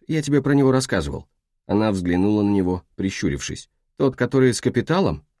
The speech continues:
«Нет, тот, у которого я временно взял машину». «А ты прав», сказала она несколько разочарованно.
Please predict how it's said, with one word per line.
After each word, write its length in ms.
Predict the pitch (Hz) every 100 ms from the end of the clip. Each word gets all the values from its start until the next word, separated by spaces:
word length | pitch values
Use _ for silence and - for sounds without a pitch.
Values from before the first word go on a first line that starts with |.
| _ _ -
«Нет, 340 | 226 127 - _ _
тот, 200 | 202 175
у 40 |
которого 360 | 147 151 139 123
я 200 | 117 110
временно 360 | 120 117 107
взял 180 | 95 95
машину». 480 | 87 82 71 69 - _ _ _ _ -
«А 100 | 120
ты 160 | 120
прав», 460 | 117 113 101 - _ _ _
сказала 540 | _ 87 85 92 90 85
она 200 | 98 92
несколько 480 | 85 - 78 78
разочарованно. 760 | 82 80 76 101 98 67 67 69